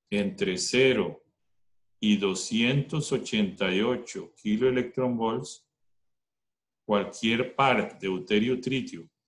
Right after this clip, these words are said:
que tenga energías menores a doscientos ochenta y ocho kiloelectronvolts no van a experimentar una reacción nuclear.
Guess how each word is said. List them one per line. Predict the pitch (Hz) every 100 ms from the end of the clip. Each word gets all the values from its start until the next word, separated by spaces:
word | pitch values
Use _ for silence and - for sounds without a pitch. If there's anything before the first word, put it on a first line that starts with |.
| _ _ _ _ -
que | 98
tenga | - 104 107 123
energías | 123 113 104 127 127 98 - - _ _ _ _ _ _ _ _ _
menores | - 240 95 95 131 135 104 98
a |
doscientos | 92 87 - 107 107 135 -
ochenta | 117 123 110 113
y |
ocho | 123 123 -
kiloelectronvolts | - 107 123 123 120 131 127 110 123 - - _ _ -
no | 104 104 120 143
van | 120 135 143
a | 143
experimentar | 123 - 98 90 87 - 107 113
una | 117 110
reacción | 90 - 104 98
nuclear. | 196 - -